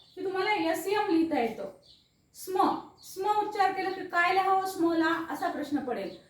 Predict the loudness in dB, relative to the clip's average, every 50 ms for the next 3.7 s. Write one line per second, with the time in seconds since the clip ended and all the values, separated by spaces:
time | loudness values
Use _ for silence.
0 | _ _ -6 -2 0 0 0 0 2 2 2 2 4 2 2 0 0 -2 -2 -2
1 | -2 -2 -4 -12 -20 _ -10 -8 -8 -6 -8 -8 -10 -6 -2 2 2 2 2 0
2 | -4 -6 -6 -4 -2 0 2 2 2 0 0 -2 -4 -4 -6 -6 -12 -16 -20 _
3 | -16 -10 -4 -2 -2 -2 0 -2 -2 -2 -4 -2 -2 -4